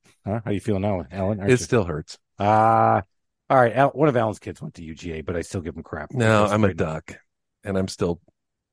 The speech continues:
Speaker 2: just feeling that pain from that massive beatdown last season.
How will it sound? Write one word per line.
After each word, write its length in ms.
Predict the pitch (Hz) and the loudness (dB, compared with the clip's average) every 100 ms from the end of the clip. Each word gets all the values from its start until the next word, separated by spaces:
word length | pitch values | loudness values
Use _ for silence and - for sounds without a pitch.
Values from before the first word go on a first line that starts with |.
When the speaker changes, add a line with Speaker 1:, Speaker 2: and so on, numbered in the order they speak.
| _ | _
Speaker 2:
just 240 | - 92 - | -8 -8 0
feeling 300 | 123 101 85 | 2 2 -2
that 200 | 78 - _ | -6 -12 _
pain 320 | - 107 92 | -4 -2 -2
from 160 | 82 87 | -4 -6
that 200 | 80 78 - | -6 -8 -8
massive 640 | 117 107 113 107 - 85 | -2 2 4 4 0 -2
beatdown 520 | 98 92 87 78 78 | -2 -2 -4 -4 -4
last 220 | 76 78 | -6 -6
season. 360 | 85 73 71 | -8 -8 -8